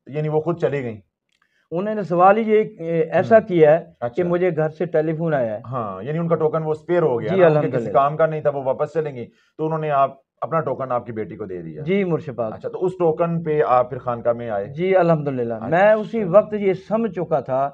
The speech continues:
Speaker 1: हम्म।
Speaker 2: अल्लाह पाक ने
Speaker 1: कि अल्लाह
Speaker 2: मेरे
Speaker 1: की
Speaker 2: दिल
Speaker 1: मदद
Speaker 2: में,
Speaker 1: आ
Speaker 2: जी,
Speaker 1: गई।
Speaker 2: अल्हम्दुलिल्लाह।
Speaker 1: अल्हम्दुलिल्लाह।
Speaker 2: मैं उसी वक्त
Speaker 1: हम्म, हम्म।
Speaker 2: अल्लाह की तरफ से जो फैज़ था ना, वो
Speaker 1: हम्म।
Speaker 2: मुझे मिलना शुरू हो गया।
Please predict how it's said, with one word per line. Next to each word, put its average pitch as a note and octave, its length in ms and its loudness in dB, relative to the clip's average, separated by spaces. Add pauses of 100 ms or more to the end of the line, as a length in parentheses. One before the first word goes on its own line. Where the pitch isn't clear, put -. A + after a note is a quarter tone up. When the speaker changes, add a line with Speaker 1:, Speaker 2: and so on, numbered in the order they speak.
Speaker 1:
हम्म। B2+ 200 -10
Speaker 2:
अल्लाह F3 240 2
पाक E3+ 280 0
ने F3 100 -4
Speaker 1:
कि E3+ 60 2
अल्लाह E3+ 160 6
Speaker 2:
मेरे D3+ 120 2
Speaker 1:
की C#3+ 60 -2
Speaker 2:
दिल C3+ 100 0
Speaker 1:
मदद C3+ 100 -2
Speaker 2:
में, B2 80 8
Speaker 1:
आ A2+ 80 4
Speaker 2:
जी, E3 80 0
Speaker 1:
गई। - 60 0
Speaker 2:
अल्हम्दुलिल्लाह। D3 680 0
Speaker 1:
अल्हम्दुलिल्लाह। D#2+ 760 -20 (320)
Speaker 2:
मैं F3+ 520 4
उसी A#3 440 -2
वक्त G3+ 360 6
Speaker 1:
हम्म, E3 460 0
हम्म। G#2+ 380 -16
Speaker 2:
अल्लाह A3 200 6
की G#3 120 0
तरफ F3+ 280 2
से F3 260 0
जो D#3+ 440 0
फैज़ F3 420 6
था D#3 100 4
ना, D3 160 -4 (400)
वो F3+ 60 -4
Speaker 1:
हम्म। G3+ 100 0
Speaker 2:
मुझे E3+ 420 0
मिलना E3+ 240 -2
शुरू D#3+ 220 -6
हो A2 120 -8
गया। D#2 120 -18